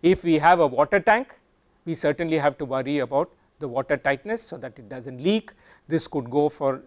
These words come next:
a roof slab, it could go for a toilet slab. And when we are talking about aesthetics,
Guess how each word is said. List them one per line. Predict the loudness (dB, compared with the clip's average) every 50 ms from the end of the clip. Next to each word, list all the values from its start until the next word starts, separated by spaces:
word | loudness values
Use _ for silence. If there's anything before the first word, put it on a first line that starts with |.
| _ _
a | -20 -10
roof | -2 0 0 0 0 -2
slab, | -6 -2 2 6 6 8 8 8 6 4 2
it | -4 -6 -4
could | -6 -6 -2 0
go | 0 0 0
for | 0 -2 0 0 0
a | 0 -2 -4 _ _ _ _ _
toilet | 4 4 6 6 6 4 2 0
slab. | 2 6 8 10 10 10 8 6 2 _ _ _ _ _ _ _ _ _ _ _ _ _ _ _ _ _ _ _ _ _ _ _ _ _ _ 2
And | 4 4 6 6
when | 4 4 4 4
we | 4 4
are | 4 6
talking | 6 4 2 4 2 -2 0 0
about | 2 4 4 4 4 2 0 -8 -20 _ -2
aesthetics, | -2 -2 -2 0 2 2 2 2 0 -2 -2 -4 -8 -12